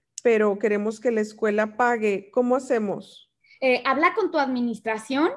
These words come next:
Speaker 1: Ok.
Speaker 2: este, y diles que, que necesitas ayuda,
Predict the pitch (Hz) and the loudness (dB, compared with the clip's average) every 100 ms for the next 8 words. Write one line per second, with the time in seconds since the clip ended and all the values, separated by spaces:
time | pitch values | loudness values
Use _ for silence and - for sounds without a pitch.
0 | _ _ _ - 233 233 294 - 220 220 | _ _ _ -6 0 0 -2 -4 -2 -2
1 | - 247 254 254 294 320 - 269 240 226 | -2 -2 0 4 4 2 0 2 4 4
2 | 220 - - - 220 220 214 220 226 285 | 4 2 -4 0 0 0 -4 -8 -2 -2
3 | 285 262 240 285 285 359 | 0 0 0 0 0 -2